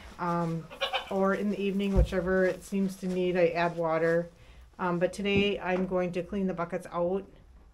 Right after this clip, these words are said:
and 'cause it's gonna get really cold, and I don't wanna do it when it's sub-zero. And then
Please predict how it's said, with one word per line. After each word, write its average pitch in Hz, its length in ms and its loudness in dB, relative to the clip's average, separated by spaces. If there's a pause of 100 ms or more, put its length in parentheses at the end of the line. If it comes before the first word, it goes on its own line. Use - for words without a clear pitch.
(140)
and 165 480 0
'cause 175 100 -8
it's 156 120 -10
gonna 170 160 -2
get 165 160 0
really 170 160 2
cold, 165 320 2
and 165 100 0
I 160 100 -2
don't 165 180 -4
wanna 170 180 -4
do 165 140 0
it 170 80 -4
when 175 120 -6
it's 147 280 -10 (500)
sub-zero. 165 560 2
And 185 160 2
then 175 260 2